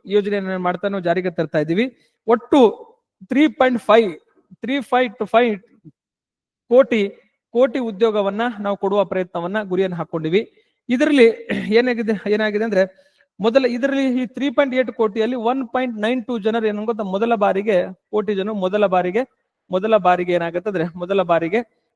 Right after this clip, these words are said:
ಇದು ಉದ್ಯೋಗವನ್ನು ಪಡೆಯಲಿದ್ದಾರೆ ಅಂತ ಅಂಶವನ್ನು ಬೆಳಕು ಚೆಲ್ಲಲಾಗಿದೆ. ಜೊತೆಗೆ ಇದರಲ್ಲಿ ಎರಡು ಪಾರ್ಟ್ ಇದೆ, ಒಂದು ಉದ್ಯೋಗದಾತರು, ಉದ್ಯೋಗ, ಉದ್ಯೋಗ, <coughs> ಉದ್ಯೋಗ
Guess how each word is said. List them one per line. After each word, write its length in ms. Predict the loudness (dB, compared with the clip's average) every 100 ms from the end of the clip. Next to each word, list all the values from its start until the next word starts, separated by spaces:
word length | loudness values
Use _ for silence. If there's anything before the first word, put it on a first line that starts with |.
| -4
ಇದು 100 | -2
ಉದ್ಯೋಗವನ್ನು 420 | 0 0 0 -4
ಪಡೆಯಲಿದ್ದಾರೆ 520 | -4 -4 -2 -2 -2
ಅಂತ 120 | -2
ಅಂಶವನ್ನು 420 | -4 -4 -6 -8 -4
ಬೆಳಕು 220 | -6 -4
ಚೆಲ್ಲಲಾಗಿದೆ. 560 | -4 0 0 0 2 2 0 _ _ _
ಜೊತೆಗೆ 200 | 2 4
ಇದರಲ್ಲಿ 300 | 6 6 6 4 2 _ -8
ಎರಡು 320 | 4 6 6 6
ಪಾರ್ಟ್ 280 | 6 4 2
ಇದೆ, 120 | -2 -2
ಒಂದು 320 | 2 4 4 -2 -4 _ _ -10
ಉದ್ಯೋಗದಾತರು, 960 | -6 -4 2 2 4 4 2 2 -6 -10 _ _ _
ಉದ್ಯೋಗ, 480 | -14 -8 0 0 2 -2 -4 -16 _ _ _ _ _
ಉದ್ಯೋಗ, 440 | -12 -6 0 2 4 2 0 -4
<coughs> 300 | -4 -6 -10
ಉದ್ಯೋಗ 320 | -8 0 2